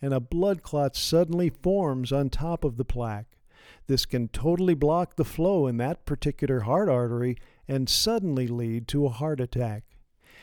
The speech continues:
Even though the process of C A D is very complicated, with many things that can make it worse, a basic understanding is important so people can work to prevent C A D if possible,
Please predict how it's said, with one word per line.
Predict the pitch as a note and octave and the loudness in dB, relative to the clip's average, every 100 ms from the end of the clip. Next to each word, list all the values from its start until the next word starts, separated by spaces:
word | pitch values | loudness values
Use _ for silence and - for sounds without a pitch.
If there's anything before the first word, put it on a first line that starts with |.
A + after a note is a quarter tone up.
| - - | -20 -4
Even | A3 G#3+ F#3 | -2 0 2
though | E3+ | 2
the | D3+ | 2
process | - C3+ C3+ - C3 C3 | 0 2 2 2 0 -2
of | - | -2
C | - B2+ | 0 4
A | B2+ A#2+ | 4 4
D | B2+ B2 | 4 2
is | A2+ | 2
very | A2+ C3 D3+ | 2 4 4
complicated, | - D3+ E3+ D#3 C3+ B2+ B2 B2 B2 - | 2 0 0 0 -2 -2 0 -2 -4 -4
with | D3 D3+ | -4 -2
many | D3+ F#3+ F#3+ | 0 2 2
things | - F#3 F3+ - | 2 2 2 0
that | D3+ | -2
can | - D#3+ | -2 -2
make | C3+ C#3 C#3 | -2 0 -2
it | |
worse, | G#2+ A#2+ C#3+ A#2 - - - - - - | -2 0 0 -2 -4 -8 -12 -20 -18 -4
a | D#3 | -2
basic | D#3+ A#3 E3+ D3 C#3+ | 0 0 0 0 0
understanding | C3+ B2+ - B2 B2 B2 B2 B2+ - | 2 0 -2 -2 0 0 -2 -6 -2
is | F3+ F#3+ F3 | 4 6 6
important | F3+ F3 - G3 F#3+ C3 A2 - - | 4 2 0 -2 -2 -4 -8 -12 -12
so | - B2+ | -4 -2
people | C3 C3+ C#3 B2 | 0 0 0 -2
can | C3+ A2+ | -2 -2
work | A2+ C#3+ - | 0 0 0
to | - | -2
prevent | D3 D3 B2+ C#3 G#3 - | 0 0 2 2 0 0
C | - D3+ | 0 2
A | C#3 | 4
D | C3 C3 | 4 2
if | B2+ - | 2 0
possible, | B2+ A2+ - C#3+ D3 F3+ | -4 -2 0 0 0 -2